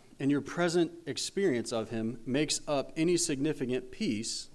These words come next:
of those relationships. In other words, what would change about those relationships that you have with others in this room and other Christians that you know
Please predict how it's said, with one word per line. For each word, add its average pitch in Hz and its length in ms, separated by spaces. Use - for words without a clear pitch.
of 131 140
those 123 220
relationships. 127 880
In 160 80
other 180 140
words, 160 180
what 214 240
would 202 140
change 147 600
about 160 560
those 151 340
relationships 147 880
that 156 160
you 170 140
have 147 340
with 123 160
others 170 500
in 139 100
this 147 220
room 151 220
and 135 100
other 143 220
Christians 143 400
that 131 120
you 131 120
know 120 480